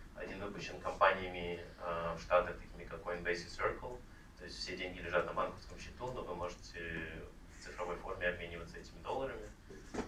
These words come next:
А, стартап Т-, Trust Token, который выпустил True U S D и выпускает другие стейблкоины для любых валют, таких как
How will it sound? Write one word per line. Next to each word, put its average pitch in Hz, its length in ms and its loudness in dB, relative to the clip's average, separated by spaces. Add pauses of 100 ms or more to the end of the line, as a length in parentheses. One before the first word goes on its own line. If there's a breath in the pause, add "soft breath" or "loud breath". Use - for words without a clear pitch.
А, 87 580 6 (220)
стартап - 560 8
Т-, - 160 -2 (380)
Trust 95 260 6
Token, 90 560 2
который 90 280 -4
выпустил 90 340 -6
True 95 200 -6
U 92 140 -2
S 90 80 -6
D - 160 -12
и 87 340 -10
выпускает 85 600 0 (320)
другие 90 420 -6
стейблкоины 87 640 -4
для 82 140 -4
любых 82 300 -6
валют, 85 320 -4 (320)
таких - 280 -10
как - 140 -12